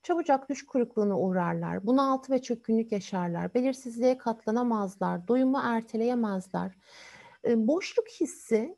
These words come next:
e, çok net anlatılır arkadaşlar. İçlerinde koskoca bir boşluk olduğunu, onları ne yaparlarsa yapsınlar dolduramadıklarından sıklıkla bahsederler. E, yalnızlığa toleransları yoktur,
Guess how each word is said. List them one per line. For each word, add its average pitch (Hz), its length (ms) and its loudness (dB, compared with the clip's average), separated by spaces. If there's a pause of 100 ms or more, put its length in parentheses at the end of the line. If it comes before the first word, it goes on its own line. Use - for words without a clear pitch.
e, 226 440 4
çok 440 260 -2
net 403 160 4 (100)
anlatılır 208 600 2
arkadaşlar. 190 880 -4
İçlerinde 349 480 -4
koskoca 311 560 -8
bir 254 180 -2
boşluk 247 420 -2
olduğunu, 185 580 0
onları 262 380 0 (140)
ne 311 80 -2
yaparlarsa 269 680 -2
yapsınlar 220 680 -2
dolduramadıklarından 202 1120 0
sıklıkla 277 560 -4
bahsederler. 196 840 -2 (640)
E, 247 80 2
yalnızlığa 302 680 2
toleransları 262 720 2
yoktur, 233 680 0